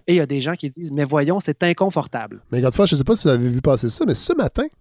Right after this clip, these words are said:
Speaker 2: Thomas Gerbet, encore une fois, journaliste à Radio-Canada, relatait que la directive du ministère de l'Éducation qui est sortie ce matin est qu'elle ne recommande pas d'ouvrir les fenêtres lorsque les, les élèves sont en classe.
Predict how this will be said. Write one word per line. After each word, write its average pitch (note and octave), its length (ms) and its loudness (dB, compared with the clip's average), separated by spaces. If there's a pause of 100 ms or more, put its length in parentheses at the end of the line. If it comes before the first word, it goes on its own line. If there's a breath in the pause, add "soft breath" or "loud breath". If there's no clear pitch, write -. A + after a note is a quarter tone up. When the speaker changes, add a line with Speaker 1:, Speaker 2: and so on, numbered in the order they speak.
(520)
Speaker 2:
Thomas A2 180 -2
Gerbet, G3 360 4
encore A#2 260 -2
une C3+ 80 -4
fois, B3+ 260 -2
journaliste A#2+ 340 -2
à A#2+ 40 -4
Radio-Canada, A2+ 520 -2 (420 loud breath)
relatait F3+ 600 2 (260 soft breath)
que F3+ 320 4 (160)
la A#2 200 -2
directive B2+ 500 2
du B2 120 0
ministère B2 280 0
de D3 40 2
l'Éducation B2+ 560 0
qui - 140 -4
est - 20 -2
sortie A#2+ 320 -6
ce - 140 -4
matin A#2+ 340 -2 (840 soft breath)
est D#3+ 220 4
qu'elle D3 260 0
ne C3 200 2 (100)
recommande F#3+ 600 2
pas G3+ 280 2 (160)
d'ouvrir C3 280 2
les B2 120 4
fenêtres D3+ 420 0
lorsque C3+ 260 2
les, B2+ 180 0
les B2 200 0
élèves D3 200 4
sont - 200 -2
en A#2 80 -2
classe. - 640 -12